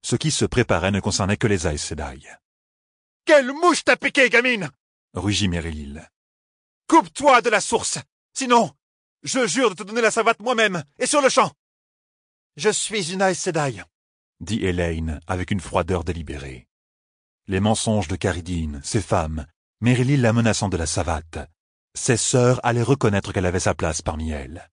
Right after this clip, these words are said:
Nineveh et elle avaient trouvé la coupe,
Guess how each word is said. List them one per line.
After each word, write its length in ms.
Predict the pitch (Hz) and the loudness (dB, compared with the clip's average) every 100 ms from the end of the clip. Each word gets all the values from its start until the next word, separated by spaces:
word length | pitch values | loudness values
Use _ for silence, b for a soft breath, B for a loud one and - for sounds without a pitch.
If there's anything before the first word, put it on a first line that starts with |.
| _ _ _ _ _ _ _ _ _ - | _ _ _ _ _ _ _ _ _ -4
Nineveh 520 | 135 143 135 117 156 | 2 4 4 4 2
et 120 | 104 107 | 2 4
elle 260 | 123 131 | 6 4
avaient 160 | 104 110 | 4 0
trouvé 280 | - 147 98 | -2 0 0
la 100 | 80 | -2
coupe, 340 | - - | -6 -6